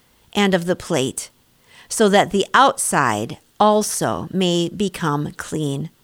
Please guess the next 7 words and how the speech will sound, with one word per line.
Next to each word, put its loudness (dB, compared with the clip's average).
Here 4
ends 0
our 0
reading. -6
In 6
these 6
verses, 0